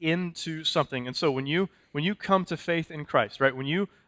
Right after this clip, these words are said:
go from "I don't believe in Jesus" to "now I do believe in Jesus," it's not just that you're saved into, or, or it's not just that you identify with something new, but it's that you're saved into something new.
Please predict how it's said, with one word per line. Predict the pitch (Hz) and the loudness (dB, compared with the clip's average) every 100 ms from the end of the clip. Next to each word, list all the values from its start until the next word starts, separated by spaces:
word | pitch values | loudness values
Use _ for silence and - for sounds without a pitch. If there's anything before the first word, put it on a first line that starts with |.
| - | 4
go | 165 175 | 8 8
from | 160 151 | 6 2
"I | 139 147 | 4 4
don't | 135 151 180 175 | 4 4 4 0
believe | 170 165 175 170 | -2 -2 -4 -4
in | 175 151 | -6 -6
Jesus" | 139 135 135 | -6 -4 -4
to | - 151 | -4 -6
"now | 135 143 151 | 2 4 4
I | 147 | 2
do | 139 120 170 214 | -2 -4 0 0
believe | 170 147 131 120 | 0 -2 -4 -4
in | 120 | -6
Jesus," | 117 120 120 120 - _ _ | -6 -6 -4 -6 -8 _ _
it's | - 139 | -8 -6
not | 147 143 185 175 | 2 4 4 0
just | 151 190 165 | 4 4 4
that | 165 | -4
you're | 147 147 | -2 -4
saved | - 170 151 139 - _ | 0 -2 -2 -6 -18 _
into, | 190 196 214 214 - 185 139 151 - _ | 2 2 2 0 0 2 2 0 -8 _
or, | 175 160 143 - _ - | 8 8 8 4 _ 0
or | 165 151 147 - _ | 8 8 8 2 _
it's | 156 - | -10 0
not | 185 | 0
just | 180 156 | 0 -6
that | 175 | -4
you | 165 | 4
identify | 139 131 - 175 202 - 139 120 | 4 2 2 4 4 4 4 2
with | 127 | -2
something | - 131 131 123 | -2 -2 -2 -2
new, | 120 | -2
but | 120 135 | 0 -2
it's | 139 - | -4 -2
that | 143 | -4
you're | 139 147 | -2 -8
saved | - 156 143 135 _ | -2 -2 -2 -6 _
into | 196 196 185 - 208 180 135 | 0 0 0 -4 -2 -2 0
something | - 147 123 131 | 0 0 -2 -6
new. | 120 98 | -6 -8